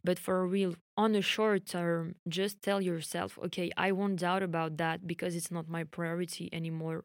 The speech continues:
right now." But when you have resolved your top one or two priorities, well, go back and come back to these few other things. And that way you won't feel overwhelmed that much anymore.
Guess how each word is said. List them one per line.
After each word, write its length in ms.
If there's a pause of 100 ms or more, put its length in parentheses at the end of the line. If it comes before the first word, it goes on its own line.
right 320
now." 360 (340)
But 220
when 300
you 180
have 480 (560)
resolved 760
your 540 (720)
top 260
one 360
or 180
two 200
priorities, 720
well, 260
go 300
back 320
and 160
come 260
back 240
to 120
these 460 (320)
few 340
other 380
things. 380
And 200
that 260
way 180
you 200
won't 280
feel 240 (240)
overwhelmed 840 (240)
that 260
much 420
anymore. 560